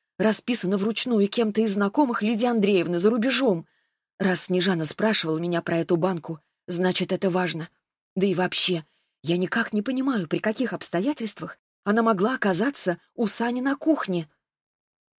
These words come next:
Машина Зимина въехала во двор нужного дома. Он заглушил мотор и открыл дверь, дав сигнал Лиле вылезать. С другой стороны во двор влетела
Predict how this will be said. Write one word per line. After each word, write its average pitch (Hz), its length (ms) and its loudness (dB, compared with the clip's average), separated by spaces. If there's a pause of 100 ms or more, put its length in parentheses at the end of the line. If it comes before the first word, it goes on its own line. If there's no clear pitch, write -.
(120)
Машина 151 420 0
Зимина 147 420 0
въехала 160 460 0
во 143 120 2
двор 160 260 2
нужного 185 420 0
дома. 143 360 0 (320)
Он 202 140 4
заглушил 147 460 0
мотор 156 460 2 (180)
и 170 100 2
открыл 156 360 2
дверь, 175 300 2 (260)
дав 175 280 0
сигнал 170 440 4
Лиле 226 460 4
вылезать. 170 680 2 (340)
С 147 100 -6
другой 147 280 4
стороны 160 400 0
во 147 120 2
двор 151 240 2
влетела 185 520 2